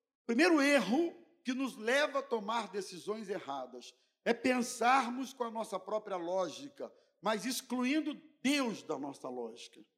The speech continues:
né? Eu sou um cara muito, às vezes eu confesso a vocês que às vezes eu luto pouco com isso. Eu sou alguém muito dado à lógica, muito dado a questões da coerência, né?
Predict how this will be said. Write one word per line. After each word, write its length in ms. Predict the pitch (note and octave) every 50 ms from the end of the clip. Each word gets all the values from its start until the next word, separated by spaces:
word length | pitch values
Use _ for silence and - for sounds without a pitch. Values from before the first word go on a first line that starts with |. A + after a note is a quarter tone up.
| _ _
né? 260 | B2+ C3+ F3 G#3+ A#3 - _ _ _ -
Eu 120 | - G#3+ A#3
sou 160 | A#3 A#3 A#3+
um 80 | A#3+
cara 300 | G#3+ - A#3+ A#3+ A3+ A3+
muito, 500 | G#3 G3+ G#3+ B3 B3+ A#3+ - B3+ B3 A#3 A#3 _ _ _ _ -
às 100 | - D3
vezes 140 | D#3 G#3 G3+
eu 60 | A#3
confesso 420 | A#3 A3+ G#3 G3 - G#3+ G#3+ G#3+ G#3+
a 40 | F#3
vocês 440 | F3 E3+ D#3 - A3+ A3+ A3 - - - _ -
que 60 | -
às 80 | G3+ F#3+
vezes 140 | A#3+ A#3 B3
eu 100 | C4 B3
luto 320 | A#3+ C4 D#4+ D#4 D#4 D4+
pouco 440 | - - - - C4 C4 B3+ - G#3+
com 200 | - - F#3+ F#3
isso. 320 | F3+ F3+ E3 - - - _ _ _ _ -
Eu 180 | - G3 A#3 B3
sou 240 | - - - G#3+ A3
alguém 460 | G#3 G3 F3 D3+ D#3+ G3 G#3+ A3 G#3
muito 420 | F#3+ E3+ F3 G#3+ B3 C4 B3 A#3+ A3+
dado 440 | - - F#3 F#3 F#3+ G3 G3 F#3+ F#3+
à 80 | G3+
lógica, 880 | G3 E3+ D#3 C#3+ D3 D3 D3 C#3 A#2+ - B2+ B2+ - _ - A#2 G2 F#2 _ _ _ _ _ _ _ _ _
muito 380 | C#3+ D#3 G3 A3+ A#3 A3+ - G#3
dado 360 | D3 C#3 F3 F#3 F#3+ F#3+ F#3
a 60 | F#3
questões 760 | F#3 F#3 F#3 D#3+ D#3+ - - - F3 F#3+ G3+ G#3 F3 - - _ _ _ _ _ _ _ _ _ _ _ _ _ _ _ _ _ -
da 120 | E3+ D#3
coerência, 1040 | - - - G#3+ A3 G#3 F#3+ F#3+ G3+ G#3 G3+ F#3+ D#3+ - - - - C3 B2+ A2+ A2+
né? 340 | B2 C#3+ E3 F3+ G3 F#3+